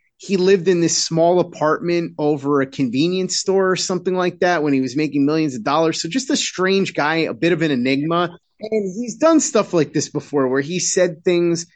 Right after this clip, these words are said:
where his ego got the better of him. Now, there's nothing wrong with a player having an ego, especially a player of Revis's character. It sort of is baked into the cake, right? You'll hear guys that are as good as Revis.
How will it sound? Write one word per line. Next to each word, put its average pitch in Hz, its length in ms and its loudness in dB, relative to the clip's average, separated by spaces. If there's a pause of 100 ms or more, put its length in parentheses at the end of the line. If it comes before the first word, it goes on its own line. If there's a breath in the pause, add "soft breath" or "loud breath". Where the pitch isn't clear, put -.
(100)
where 165 120 4
his 170 200 2
ego 196 260 2
got 165 220 0
the 143 80 -4
better 160 320 2
of 120 120 0
him. 127 140 -2
Now, 156 320 -2 (140)
there's 165 180 2
nothing 269 300 2
wrong 214 260 4
with 196 100 4
a 170 60 0
player 170 420 2
having 151 320 2
an 135 120 0
ego, 139 340 2
especially 196 600 0
a 170 60 2
player 160 460 2
of 127 80 -2
Revis's 143 480 -2
character. 135 500 -2
It 107 120 -8
sort 196 260 2
of 151 140 0
is 101 140 -2
baked 170 340 0
into 147 240 -2
the 127 80 -4
cake, 139 340 -4
right? 135 300 0 (320)
You'll 208 140 6
hear 220 180 2
guys 175 560 2
that 160 100 2
are 156 140 4
as 135 80 -2
good 170 200 4
as 143 180 0
Revis. 147 460 0